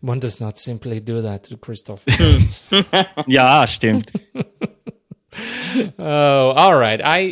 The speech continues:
Speaker 1: uh, it, th-, do we, uh, Andy, have you looked at how it has done now that it is opened in the U S as of this weekend?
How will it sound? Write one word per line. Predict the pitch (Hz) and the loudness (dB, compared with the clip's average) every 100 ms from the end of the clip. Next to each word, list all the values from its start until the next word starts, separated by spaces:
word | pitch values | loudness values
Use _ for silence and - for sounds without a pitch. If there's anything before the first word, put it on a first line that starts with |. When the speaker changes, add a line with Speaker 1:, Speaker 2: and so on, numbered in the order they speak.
| 180 | -2
Speaker 1:
uh, | 151 | -2
it, | 156 156 143 | -2 -6 2
th-, | 170 196 151 | 2 2 0
do | 180 | 0
we, | 220 226 - _ _ | 0 -4 -8 _ _
uh, | 165 | -4
Andy, | - 170 185 202 | -4 -2 0 2
have | 160 151 | 2 2
you | 180 | 0
looked | 156 175 - | 2 0 -2
at | 185 | -4
how | 135 165 180 | -2 -2 0
it | 165 | 0
has | 151 139 | 0 -2
done | 127 135 147 165 143 | -4 -2 -2 -6 -6
now | 131 131 147 165 | -2 -2 0 -2
that | 147 139 | -2 -2
it | 135 | 0
is | 135 123 | 0 0
opened | 127 147 139 | -2 -2 -6
in | |
the | 135 | -6
U | 131 135 | -2 -2
S | 135 - | -2 -6
as | 131 123 | -6 -6
of | 120 | -6
this | 123 - | -8 -8
weekend? | 135 160 160 175 | -10 -10 -12 -14